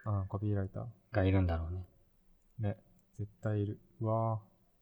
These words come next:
Speaker 1: こで働いてみたい。
Speaker 2: Discordも、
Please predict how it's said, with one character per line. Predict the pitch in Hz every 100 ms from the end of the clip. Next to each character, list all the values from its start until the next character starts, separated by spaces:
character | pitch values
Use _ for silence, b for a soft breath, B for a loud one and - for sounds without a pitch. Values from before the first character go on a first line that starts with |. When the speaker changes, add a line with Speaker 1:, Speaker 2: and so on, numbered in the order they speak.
| _ 117
Speaker 1:
こ |
で | 107
働 | 104 110 104
い |
て | 107
み | 104
た | 101
い。 | - - - _ _ _ _ _ _ _ _ _ _ _ _ _ - - - _ _ _ _ _ _ _ - - - - _ _ _ _ _ - 120
Speaker 2:
Discord | - - - 101 104 104
も、 | 107 104